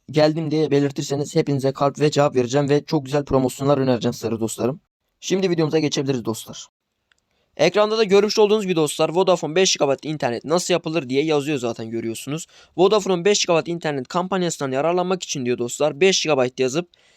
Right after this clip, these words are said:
yani beş G B yazıp elli dört elli dört S M S yolluyorsunuz. Kampanyadan yararlanabilmek için faturasız hat kullanıyor olmanız gerekiyor. Ve kampanyaya katılmak için son otuz gün içinde de en az on T L yani yüklemeniz gerekiyormuş hesabınıza.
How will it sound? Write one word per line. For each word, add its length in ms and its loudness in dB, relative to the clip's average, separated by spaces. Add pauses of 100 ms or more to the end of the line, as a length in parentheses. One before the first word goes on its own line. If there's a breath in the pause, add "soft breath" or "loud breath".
(240 soft breath)
yani 240 2
beş 220 4
G 160 4
B 60 4
yazıp 420 0
elli 240 2
dört 180 2
elli 160 4
dört 280 2
S 100 -4
M 80 2
S 160 -2
yolluyorsunuz. 580 -2 (220 soft breath)
Kampanyadan 640 0
yararlanabilmek 720 2
için 120 -6
faturasız 720 -2
hat 220 0
kullanıyor 380 2
olmanız 340 -2
gerekiyor. 480 -2 (300 soft breath)
Ve 100 2
kampanyaya 500 0
katılmak 440 -2
için 140 -4
son 240 -2
otuz 260 -2
gün 120 0
içinde 380 -2
de 160 0 (420 soft breath)
en 160 4
az 160 4
on 180 0
T 160 0
L 140 4
yani 240 2
yüklemeniz 440 -4
gerekiyormuş 500 -2
hesabınıza. 580 0